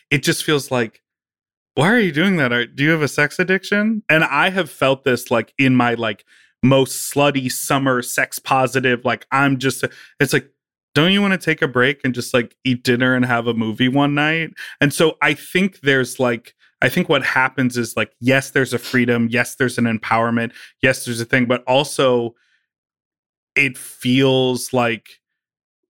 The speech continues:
well, I'm working against the idea of getting married or having kids or doing sort of what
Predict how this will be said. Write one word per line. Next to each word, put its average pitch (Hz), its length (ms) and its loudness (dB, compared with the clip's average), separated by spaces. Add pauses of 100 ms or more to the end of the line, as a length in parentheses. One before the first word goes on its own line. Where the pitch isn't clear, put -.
(280)
well, 135 260 4
I'm 120 340 -2
working 135 540 2
against 123 580 -2
the 120 160 2
idea 117 800 0
of 113 580 -4 (380)
getting 123 360 2
married 120 400 0
or 107 120 -4
having 117 360 -2
kids 113 420 -2
or 110 180 -8 (100)
doing 131 640 2 (260)
sort 135 220 2
of 117 120 0
what 123 200 0